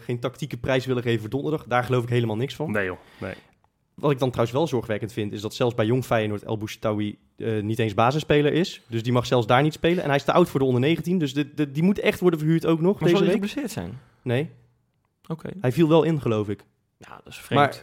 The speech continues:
Speaker 3: is
Speaker 1: maar,
Speaker 3: heel vreemd.
Speaker 1: ja, Liam Kelly en Ayoub speelden op zijn plek.
Speaker 3: Oké.
Speaker 2: Ja.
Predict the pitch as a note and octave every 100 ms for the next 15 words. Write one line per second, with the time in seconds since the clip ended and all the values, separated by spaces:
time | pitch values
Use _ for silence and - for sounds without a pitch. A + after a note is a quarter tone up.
0 | G2+ D3 D#3 C#3+ A#2+ A2+ G2+ D#3+ F3+ C3
1 | C#3+ C3 A#2+ F3 D#3 C#3+ C3+ F3+ - A3+
2 | G#3+ G#3 G3 F#3+ F3+ - - - C3+ D#2
3 | - _ _ _ _ - B2 A2+